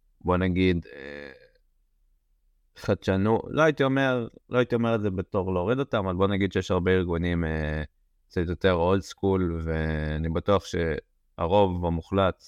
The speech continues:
שמע על A I ורוצה להטמיע A I. אז איך היית ממליץ ליזמים בתוך ארגונים, או, אה, או לחברות כאלו ואחרות, שבעצם יאמצו יותר את הטכנולוגיה עבור ה-,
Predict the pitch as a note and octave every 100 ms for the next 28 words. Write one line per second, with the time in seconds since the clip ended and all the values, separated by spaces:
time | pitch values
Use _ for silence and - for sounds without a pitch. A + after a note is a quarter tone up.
0 | - _ - E2+ F2 F2+ F2 F2 F2+ F2+
1 | E2+ E2 D#2 - E2 E2 - E2+ E2 E2
2 | E2 E2+ D#2+ D#2 _ _ _ _ _ F2+
3 | G2+ A#2 A2+ A2+ G#2 G#2 - A2+ A2 F2+
4 | F2 F2 F2+ G2+ G#2 F#2 - F2 F2 E2+
5 | E2+ E2 D#2 _ _ _ _ _ _ _
6 | F#2 F#2 F#2 F#2 F2+ F2+ F2 E2+ E2+ E2+
7 | E2+ E2+ E2 E2 D#2+ _ _ _ _ -
8 | G2 F#2 F2 F2+ F#2+ F#2 F#2 F2 - F2
9 | F#2+ F#2+ _ _ _ _ _ _ _ _
10 | - F2 E2 F#2+ - G2 F#2+ F#2 F2 -
11 | G2+ F2+ G2 F#2 F2 - - E2+ F2 F2
12 | D#2+ D#2 D#2+ E2 E2 D#2+ D#2 D2+ -